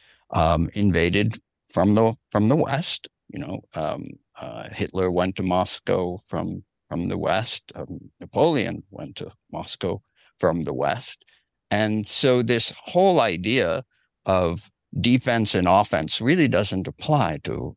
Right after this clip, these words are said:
to, to Russia. They were always the same thing, that Russia was always an expansionary power because they had to expand their, their borders and their influence in order to secure the,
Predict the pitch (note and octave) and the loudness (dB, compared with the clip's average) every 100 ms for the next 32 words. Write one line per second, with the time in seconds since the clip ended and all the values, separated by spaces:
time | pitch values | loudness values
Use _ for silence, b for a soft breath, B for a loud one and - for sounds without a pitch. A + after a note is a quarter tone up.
0 | _ - D#2+ D2 A1 - A#2+ F#2+ E2+ D#2+ | _ -2 0 0 -4 -8 0 4 6 4
1 | - D#2+ B1 G#2+ C#3+ C#3 C3+ C#3+ C3 - | 4 2 4 6 6 8 6 6 4 2
2 | A2 - A#2 G2+ G2 C#3 G#2+ D#2+ F#2 F2 | 2 4 2 2 0 0 0 0 0 2
3 | A2 A2+ C3+ A2 G#2 F#2 G#2 C3+ B2 G#2+ | 4 4 4 4 4 6 6 6 6 4
4 | G2+ F2+ - - G#2 A2 - G#2+ A2+ G#2 | 2 2 -2 0 -2 0 0 2 4 4
5 | F#2+ - C3 B2+ E2+ - b b - A#2 | 2 2 4 4 4 0 b b -2 0
6 | A#2 - B2 G#2 G#2+ C3 - A#2 A2 - | 0 0 0 2 0 -2 -2 0 0 -2
7 | - G2 B2 B2 A2 A2 G2+ G2+ F#2 G#2 | 0 2 2 2 4 4 4 2 0 -2
8 | G2+ G2 A2 A2+ A#2+ A2 A2 A2 G#2 F2 | 0 4 4 6 4 4 4 4 4 4
9 | A2 C#3+ - A2 A#2 A2+ A#2+ G2+ E2 A2+ | 4 4 4 2 2 2 0 2 4 4
10 | A2+ A2+ - B2 - A2+ - A2+ G#2+ A2 | 4 4 4 2 2 -2 0 2 4 4
11 | A2 b b b _ - A#2 A2+ | 2 b b b _ 0 2 2